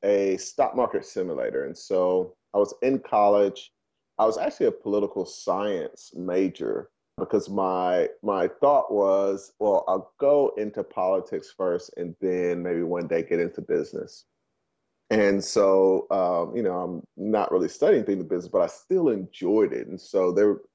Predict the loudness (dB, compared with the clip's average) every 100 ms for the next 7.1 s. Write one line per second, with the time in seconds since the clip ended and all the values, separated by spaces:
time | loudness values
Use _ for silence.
0 | _ 4 6 4 4 0 0 2 0 0
1 | -6 -6 -4 -2 0 2 2 0 0 0
2 | 2 0 -4 _ _ -8 -6 -4 -6 -4
3 | -2 -2 -6 -10 -10 -12 -4 0 0 0
4 | -2 -2 -2 -2 -2 -4 -4 -6 -10 _
5 | _ _ _ _ _ _ 0 2 2 2
6 | -2 -6 -4 -2 -2 -4 -8 -4 -4 -4
7 | -6